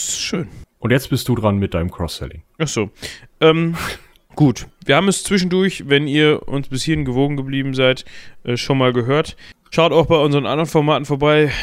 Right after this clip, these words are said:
Speaker 1: Ähm, die da wären, äh, das akademische Viertel und natürlich spontan, spontan. Aber spontan, spontan,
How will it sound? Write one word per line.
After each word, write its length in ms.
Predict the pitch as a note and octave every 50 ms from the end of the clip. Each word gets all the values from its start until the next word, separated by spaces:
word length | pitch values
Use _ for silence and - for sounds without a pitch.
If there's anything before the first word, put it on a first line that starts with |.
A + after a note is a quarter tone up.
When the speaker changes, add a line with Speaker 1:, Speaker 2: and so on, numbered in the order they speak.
| - - - - - -
Speaker 1:
Ähm, 680 | G#2+ C3 C3 B2+ B2+ B2+ B2+ B2 B2 B2+ B2+ B2+ - -
die 200 | B2 A#2+ B2+ C3+
da 160 | D3 C3+ B2
wären, 420 | B2+ C3+ C3+ C3 C3+ C3+ C3+ C3+ B2
äh, 100 | F#2+ B2
das 140 | C3 B2 C3+
akademische 540 | A#2+ B2 - C3 B2+ C3 C3 C3+ B2+ C3 A#2+
Viertel 280 | - C3+ B2+ C3+ C3 A#2
und 80 | B2
natürlich 300 | B2+ B2+ B2 C3 B2 A2+
spontan, 360 | - - B2 A#2+ C3 B2+ A#2+
spontan. 420 | - - B2 A2+ A#2+ B2+ C3+ C#3 C#3
Aber 160 | A#2+ A2+ A#2
spontan, 360 | - - A#2+ A2 A#2 B2+ B2 B2
spontan, 440 | B2 A#2 A2 - C3 B2 B2 B2+